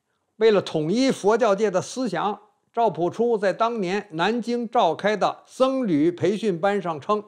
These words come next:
对佛教徒来说，爱国爱教是完全统一的。问题是，真信神佛的修行者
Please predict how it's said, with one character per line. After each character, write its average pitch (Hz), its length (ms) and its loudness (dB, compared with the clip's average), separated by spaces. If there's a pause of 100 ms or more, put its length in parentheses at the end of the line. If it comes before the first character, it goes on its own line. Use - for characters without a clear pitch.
(680)
对 214 200 10
佛 214 240 2
教 220 160 6
徒 170 160 -2
来 202 160 2
说， 214 580 2
爱 202 280 4
国 180 220 2
爱 208 240 4
教 185 340 4
是 165 140 -8
完 220 240 0
全 214 180 2
统 185 220 0
一 247 120 -2
的。 247 260 -4 (1000)
问 131 200 -6
题 104 220 -12
是， - 320 -8 (540)
真 269 280 2
信 214 280 2
神 185 260 2
佛 180 160 0
的 175 100 0
修 262 300 0
行 190 180 -2
者 113 220 -6